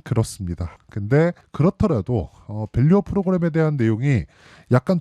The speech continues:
불만족스럽더라도, 약간이 아니라 그냥 완전히 만족스럽지 못하더라도 금융주는, 어, 크게 영향을 받지 않는다.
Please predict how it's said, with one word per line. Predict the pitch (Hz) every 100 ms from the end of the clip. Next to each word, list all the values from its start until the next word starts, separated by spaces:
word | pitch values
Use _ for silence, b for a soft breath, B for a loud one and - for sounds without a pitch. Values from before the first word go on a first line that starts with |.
| -
불만족스럽더라도, | 143 160 220 247 240 233 - 196 185 147 113 107 101
약간이 | - 196 202
아니라 | 160 110 151
그냥 | 120 143 95
완전히 | 101 165 202 226 220 208
만족스럽지 | 139 110 147 - 180 170 120
못하더라도 | 101 - 196 151 95 135 104
금융주는, | - 123 143 190 202 202 110 151 113 73 _ -
어, | 113 117 117 117 -
크게 | - 254 262 262
영향을 | 98 107 123
받지 | 101 - 92
않는다. | 76 85